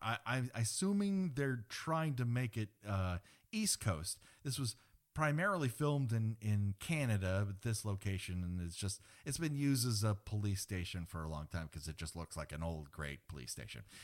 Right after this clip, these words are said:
Inside, we have, um, I guess,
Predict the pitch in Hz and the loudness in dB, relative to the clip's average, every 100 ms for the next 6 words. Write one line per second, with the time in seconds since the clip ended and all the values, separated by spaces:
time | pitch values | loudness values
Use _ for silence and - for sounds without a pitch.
0 | - - 262 240 - 202 185 131 113 - | -10 -2 2 4 6 6 6 4 0 -2
1 | - - 131 143 143 147 151 143 120 - | -14 -2 2 4 4 2 2 2 0 -2
2 | 123 123 123 123 117 - _ - - 123 | 2 2 4 2 0 -4 _ -8 0 0
3 | 160 165 - | 2 2 0